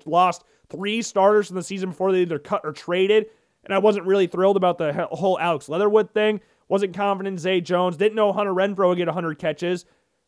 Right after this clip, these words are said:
So I, I wasn't too confident on the Raiders going in, but hey, you know what? Congratulations, you're nine and seven. Prove me wrong. And then the Broncos, they had seven and ten. They finished seven and ten.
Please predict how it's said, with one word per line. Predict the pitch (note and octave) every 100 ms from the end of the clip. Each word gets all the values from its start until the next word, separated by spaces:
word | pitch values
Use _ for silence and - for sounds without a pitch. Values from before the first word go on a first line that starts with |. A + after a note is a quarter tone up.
| _ _
So | A#3
I, | A#3 B3 -
I | A#3
wasn't | B3 C#4 B3+ G#3
too | B3+ B3
confident | A#3 A#3 A#3 G3+
on | G#3
the | F#3+
Raiders | F#3+ G3 F#3+
going | F#3+ F3+
in, | F#3 A3
but | F#3+ G3+
hey, | A#3+ G#3 - _ _ _
you | D#3
know | G#3
what? | A3+ G#3+
Congratulations, | G3+ G#3+ G#3+ G#3 A3 A3+ A3
you're | G#3
nine | G3
and | G3+
seven. | - A#3+ C#4+ E4 _ _
Prove | G3+ G#3
me |
wrong. | A3 C4+ G#3+
And | F3
then |
the | F3+
Broncos, | G#3 A3 G#3+ G3+
they |
had | G3
seven | - G3 G3
and | E3+
ten. | G3 F3+
They | F3
finished | E3+ F3 -
seven | E3+ E3
and | F3
ten. | A#3 A3+